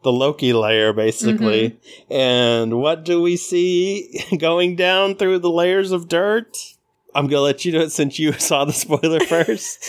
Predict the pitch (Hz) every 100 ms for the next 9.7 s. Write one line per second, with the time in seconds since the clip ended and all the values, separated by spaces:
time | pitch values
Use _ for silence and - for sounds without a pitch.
0 | 427 392 311 285 247 247 247 262 240 220
1 | 247 - 240 240 247 277 - 392 294 349
2 | 359 320 - - - - 320 311 285 294
3 | 233 214 180 180 202 277 262 233 247 247
4 | 247 214 220 185 190 - 180 285 294 381
5 | - 392 349 135 135 143 135 131 - -
6 | 180 165 - 185 190 165 185 165 196 220
7 | 208 185 196 175 151 160 156 131 170 160
8 | 120 123 139 - - 220 170 214 - -
9 | 226 208 - 214 196 220 247